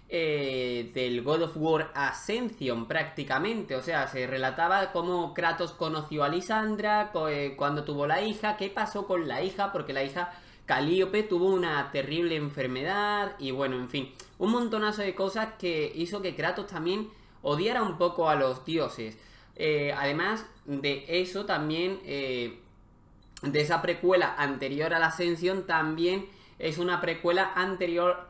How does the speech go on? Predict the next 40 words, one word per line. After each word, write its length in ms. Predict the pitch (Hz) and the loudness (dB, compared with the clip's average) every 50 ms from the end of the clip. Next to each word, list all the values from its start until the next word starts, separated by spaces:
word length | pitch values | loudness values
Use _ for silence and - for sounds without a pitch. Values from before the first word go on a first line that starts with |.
| - - | -10 -2
al 260 | 151 160 170 170 160 | 0 0 2 2 2
God 220 | 147 151 151 151 | 0 0 0 0
of 120 | 160 147 147 - | 0 -2 -4 -4
War 640 | 147 143 151 160 160 160 156 143 127 120 110 113 | -4 0 2 4 4 4 4 4 2 0 -2 -4
dos. 400 | 110 156 156 139 - - - - - - - - - - - - - | -4 -2 -2 -2 -4 -6 -10 -18 -20 -20 -20 -20 -20 -20 -20 -12 -2
Así 340 | - 131 127 - - 143 143 | 0 0 0 0 -2 -6 -4
que, 460 | 143 165 165 160 147 147 139 131 120 123 | -2 -2 0 0 0 0 0 -2 -2 -2
bueno, 260 | 139 147 135 120 - - | -2 -2 -2 -2 -4 -6
eh, 220 | 135 131 135 131 135 | -6 -4 -4 -4 -4
es 160 | 147 135 - | -6 -4 -4
interesante, 640 | 170 156 143 151 139 135 131 - 127 117 113 107 120 | -4 -4 -2 -2 -2 -2 -2 -4 -4 -6 -6 -6 -6
porque 220 | 117 120 117 123 | -6 -6 -6 -4
ya 120 | 123 131 131 | -4 -4 -2
sabéis 280 | - 147 147 151 151 | -2 -2 -2 -2 -2
que, 440 | - - 156 143 135 - - 127 123 | -4 -4 -2 -2 -2 -2 -2 -2 -2
eh, 40 | 120 | -2
los 280 | 120 120 117 117 113 | -4 -4 -4 -6 -6
anteriores 420 | 131 127 123 120 120 131 139 139 139 | -6 -6 -6 -6 -4 -4 -4 -4 -2
God 180 | 147 147 143 | -2 -2 -2
of 120 | 143 139 156 | -2 -2 0
War, 240 | 160 165 165 - - | 0 0 0 0 -2
pues 160 | 156 131 - | -4 -4 -4
siempre 380 | - 139 139 147 147 160 156 | -4 -4 -4 -2 -4 -4 -6
Kratos 360 | 147 - 151 151 151 160 151 156 | -2 -2 -2 -2 -2 -2 -6 -4
iba, 300 | 156 147 147 - - 143 | -2 -2 0 0 -2 -2
eh, 340 | 135 127 123 123 120 120 - - - - - | -2 -2 -2 -4 -4 -8 -10 -18 -20 -12 -6
mezclando 500 | 147 143 139 135 - 147 143 147 156 156 | -2 -2 -2 0 0 2 2 2 2 2
un 140 | 151 147 143 | 0 0 0
poco 300 | 165 160 160 - 170 - | 0 0 0 -2 0 0
con 160 | 180 170 160 | 2 2 2
el 140 | 143 131 110 | 0 -2 -2
pasado. 580 | - 117 110 - - 135 123 117 113 107 - - | -4 -4 -6 -2 0 0 0 0 0 -4 -6 -4
Y 200 | - 185 208 208 | -4 -2 0 0
el 140 | 190 180 | 0 0
cómic 300 | - - 175 185 190 185 | 2 2 2 2 0 -2
también 300 | - 165 131 139 143 147 | -2 -4 -2 -2 -2 -2
lo 80 | 143 135 | -2 -2
mezcla. 420 | 147 170 165 - 143 123 110 - - - - - - - | -2 -2 -4 -4 -4 -4 -4 -4 -6 -14 -20 -20 -10 -4
Ese 320 | - 180 190 - 220 226 | -2 0 0 2 2 2
es 120 | 226 226 | 2 0